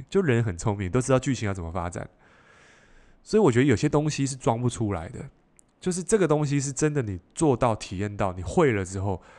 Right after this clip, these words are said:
你会让别人感受到你是会还是不会，这东西没办法装。所以在你的领域里面，你在卖的东西，你能不能够去了解你的产品？你要在这个地方变成专家，当然这个地方就要花时间，这就是所谓的专业知识、专业度。就算你是做健身教练，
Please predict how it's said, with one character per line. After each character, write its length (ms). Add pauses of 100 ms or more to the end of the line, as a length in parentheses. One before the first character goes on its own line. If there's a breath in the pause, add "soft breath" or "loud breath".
(200 loud breath)
你 100
会 100
让 180
别 120
人 100
感 140
受 120
到 140
你 100
是 140
会 240
还 100
是 80
不 140
会， 240 (100)
这 120
东 180
西 80
没 100
办 180
法 60
装。 240 (320 loud breath)
所 140
以 20
在 140
你 60
的 80
领 160
域 160
里 100
面， 260
你 40
在 160
卖 160
的 80
东 200
西， 200
你 140
能 120
不 60
能 80
够 60
去 120
了 340
解 220
你 60
的 80
产 260
品？ 160 (800 soft breath)
你 60
要 100
在 140
这 80
个 60
地 120
方 160
变 140
成 140
专 180
家， 220
当 180
然 80
这 80
个 60
地 120
方 160
就 80
要 60
花 180
时 160
间， 200
这 100
就 40
是 60
所 140
谓 80
的 80
专 320
业 140
知 240
识、 240 (100)
专 180
业 160
度。 220 (840 soft breath)
就 120
算 160
你 80
是 80
做 200
健 120
身 160
教 200
练， 180